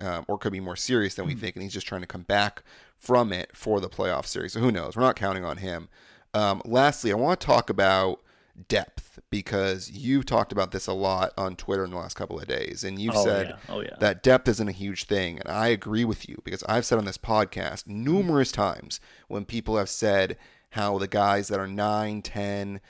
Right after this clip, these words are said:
Speaker 1: eleven on the Clippers, that they need to get playing time. Guys like Luke Kennard when he was on the team, for example, um, Reggie Jackson, like, how are you gonna play all these guys? And I said, "It doesn't matter, because come playoff time, I really wanna look at the top eight guys."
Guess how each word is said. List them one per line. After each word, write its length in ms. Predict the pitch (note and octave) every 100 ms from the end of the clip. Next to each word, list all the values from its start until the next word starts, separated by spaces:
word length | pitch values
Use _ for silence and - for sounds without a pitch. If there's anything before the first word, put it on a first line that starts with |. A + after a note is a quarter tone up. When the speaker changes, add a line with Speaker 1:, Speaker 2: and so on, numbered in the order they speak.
| _ -
Speaker 1:
eleven 420 | G2+ G2+ G#2 G2+
on 100 | G2
the 60 | F#2+
Clippers, 500 | - A#2+ G2+ F#2+ F#2
that 160 | G2+
they 180 | G#2+ G#2+
need 240 | G#2+ G#2 F#2+
to 80 |
get 180 | F#2+ F2+
playing 360 | - A#2 A#2 G#2
time. 340 | - F2+ -
Guys 240 | E2+ G2+ A2
like 160 | F#2+
Luke 220 | A2 A#2 -
Kennard 380 | G#2 G#2 G#2
when 80 | F#2+
he 80 | F#2
was 100 | F#2
on 80 | F#2+
the 80 | E2
team, 300 | - F2+ F2+
for 160 | F#2
example, 560 | F2+ G2+ F2 - D#2+ - - - _
um, 300 | - G2+ F#2+
Reggie 260 | F#2+ A2 A2
Jackson, 460 | G2 A2 G2 - F#2
like, 140 | -
how 120 | A#2
are 80 | A#2+
you 60 | A#2
gonna 140 | A2
play 240 | - G#2+
all 180 | G#2 G2+
these 220 | G2 F#2+
guys? 360 | - A2 A#2 G#2
And 120 | G2
I 20 |
said, 220 | F2 G#2+ G2
"It 80 |
doesn't 260 | A2 D3+ F3
matter, 540 | G2 G#2 A#2 G2 F#2 - - _
because 120 | - G2+
come 220 | B2+ C#3
playoff 360 | A#2 A2+ A2
time, 300 | G2+ G2+ F#2 -
I 60 |
really 220 | G2+ B2
wanna 180 | B2 A2
look 180 | G2+ G2+
at 60 | -
the 80 |
top 320 | - - G2 -
eight 180 | G2 -
guys." 500 | - F2 - - -